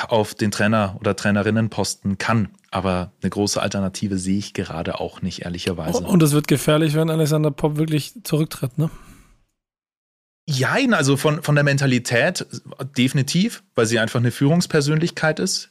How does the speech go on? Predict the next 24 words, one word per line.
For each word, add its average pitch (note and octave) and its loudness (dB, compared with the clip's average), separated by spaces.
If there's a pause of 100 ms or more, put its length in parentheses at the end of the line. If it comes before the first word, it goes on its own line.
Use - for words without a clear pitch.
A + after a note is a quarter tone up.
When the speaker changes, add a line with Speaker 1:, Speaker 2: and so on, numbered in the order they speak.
Speaker 1:
eine, A#2 2
die A2+ -4
vorangeht. C#3+ 0 (480)
Nur B2 4
im A2+ 0
Sturm A#2+ 2
hast C3+ -2
du A#2+ 2
ja A2 4
mit G#2+ -2
Lea G#2 4
Schüller C3+ 2 (100)
beispielsweise G#2+ 0
noch G#2 0
eine G#2 0
wirklich G#2+ -2
sehr A2 2
gute G#2 -4
Torjägerin, G#2+ 0
die G#2+ -2
ja G2+ 2 (300)
in G#2 -2
der G2+ 2
Vorsaison A2 0